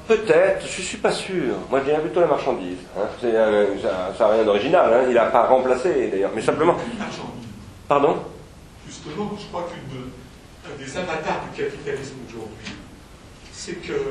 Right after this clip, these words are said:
Speaker 2: la formule de Marx, marchand, euh, argent, marchand, argent, je crois qu'aujourd'hui, il y a surtout de l'argent.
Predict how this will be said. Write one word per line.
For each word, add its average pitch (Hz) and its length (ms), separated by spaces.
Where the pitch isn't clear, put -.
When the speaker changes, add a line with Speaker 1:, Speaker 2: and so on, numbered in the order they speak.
Speaker 2:
la 123 60
formule 123 300
de 113 120
Marx, - 260
marchand, 110 480
euh, 95 560
argent, 110 540
marchand, 101 300
argent, - 100
je - 280
crois 180 180
qu'aujourd'hui, - 420
il 104 60
y - 40
a - 20
surtout - 240
de 180 40
l'argent. 113 320